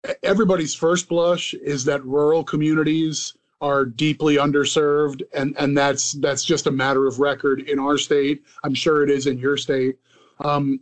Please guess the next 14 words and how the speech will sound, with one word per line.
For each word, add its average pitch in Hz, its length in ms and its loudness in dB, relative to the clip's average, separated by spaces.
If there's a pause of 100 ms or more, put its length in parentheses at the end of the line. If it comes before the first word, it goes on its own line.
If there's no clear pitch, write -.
(140)
it, 190 220 -6
it, 180 160 -6
I 175 80 -2
think 285 240 2
it's 196 120 0
been 175 420 0
illuminating 160 720 2
to 147 180 -2
many 147 540 0
Marylanders, 151 760 2
at 127 140 -2
least, 131 540 -2 (320)
relatively 180 640 0
expansive 147 920 0